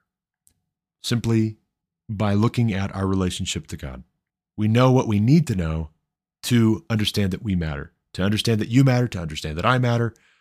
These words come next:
I don't need to find my name. I don't need to find your name specifically, explicitly spelled out in the biblical text. So also to know that Manoah's wife, Samson's mother, mattered, I don't have to know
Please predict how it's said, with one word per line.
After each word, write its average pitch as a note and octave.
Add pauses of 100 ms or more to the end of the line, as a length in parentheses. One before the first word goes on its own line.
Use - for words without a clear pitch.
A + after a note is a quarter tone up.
(400)
I G#2
don't A2
need B2
to G#2+
find G#2+
my F#2+
name. F#2
I E2+
don't D#2+
need G2+
to G#2
find F#2+
your F2+ (120)
name F2 (100)
specifically, F2+
explicitly -
spelled D#2+
out D2 (720)
in F2+
the D#2+
biblical D2+
text. - (520)
So F#2+
also G2+
to F#2
know G#2
that F#2+ (140)
Manoah's G2+ (420)
wife, A#2
Samson's G#2
mother, G#2+
mattered, F#2+ (500)
I G2+
don't D3
have D3
to G2+
know F2+